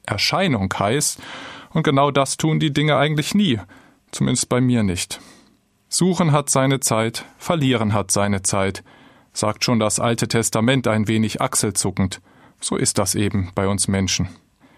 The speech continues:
Manchmal verbindet sich bei mir das Verlieren aber auch mit einer Urangst. Mit der Angst, dass ich ganz und gar verloren gehe.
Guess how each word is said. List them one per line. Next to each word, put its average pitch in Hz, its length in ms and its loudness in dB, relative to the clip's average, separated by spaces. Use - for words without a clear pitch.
Manchmal 156 460 0
verbindet 170 480 0
sich - 220 -2
bei 139 120 2
mir 135 220 2
das 165 200 0
Verlieren 147 380 0
aber 135 300 0
auch 127 240 0
mit 143 180 -2
einer 139 420 0
Urangst. 95 840 -2
Mit 127 160 0
der 107 100 2
Angst, 165 340 2
dass 143 160 0
ich 143 220 -2
ganz 151 280 0
und 143 200 0
gar 147 260 2
verloren 143 600 0
gehe. 92 420 -2